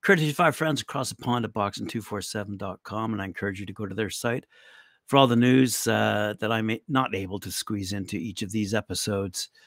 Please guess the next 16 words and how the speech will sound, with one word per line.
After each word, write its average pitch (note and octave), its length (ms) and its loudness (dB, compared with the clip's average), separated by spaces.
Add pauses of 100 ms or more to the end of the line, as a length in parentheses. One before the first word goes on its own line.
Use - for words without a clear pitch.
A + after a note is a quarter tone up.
(720)
Let's C3+ 180 2
start B2+ 300 10
off B2+ 280 10
with, A#2 300 6
uh, G#2+ 240 6
a - 80 0
brief D3 320 4
announcement, A#2 760 0 (200)
uh, G#2+ 280 -4
out B2+ 180 2
of G#2+ 240 0
England A#2 520 2 (480)
with B2 200 4
respect A2 560 0
to G#2+ 200 -4
Conor G#2 440 -4